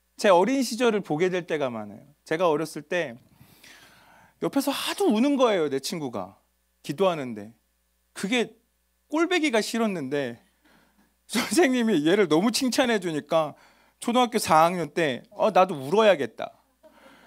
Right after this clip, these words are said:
그래서 울기 시작합니다. 어, 울었어요. 울기 대-, 울-, 울음이 나오더라고요.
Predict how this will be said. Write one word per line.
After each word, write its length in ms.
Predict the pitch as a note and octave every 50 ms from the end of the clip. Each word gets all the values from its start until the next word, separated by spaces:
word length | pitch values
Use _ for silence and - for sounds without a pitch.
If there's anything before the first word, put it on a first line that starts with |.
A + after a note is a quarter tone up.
| _ _ _ _
그래서 460 | - - B3+ C4 C#4 D4 B3+ G#3 - - -
울기 540 | - - A3 G3 F3 A3 C#4+ D#4 D#4+ D4+ B3+
시작합니다. 680 | A3+ A3+ C4 D4 C4+ - - C4 G#3 F#3 D3+ C#3+ -
어, 920 | - C#3+ F3 A#3 C4 C4+ C#4+ C#4+ D4 D4 D4 D4 D4 D4 D4 D4 C#4+ C#4+ C#4
울었어요. 720 | G3+ F3+ E3+ D#3+ F3 A3+ A3+ - - - D3 B2 A#2 C#3 _
울기 680 | D3+ D3 C3+ B2 C#3+ F3 G#3+ A#3+ C4 C4+ B3 B3 G3+
대-, 200 | F3 F3+ E3 D3 -
울-, 420 | C#3 D#3 F#3 A3+ C4 C#4 C#4 A3 D3+
울음이 440 | D#3 E3 F#3 A3+ B3+ D4 D4 B3 E3+
나오더라고요. 640 | C#3+ C3 D3 F3 A#3+ B3 C#4 A#3+ F#3+ D3+ B2 A2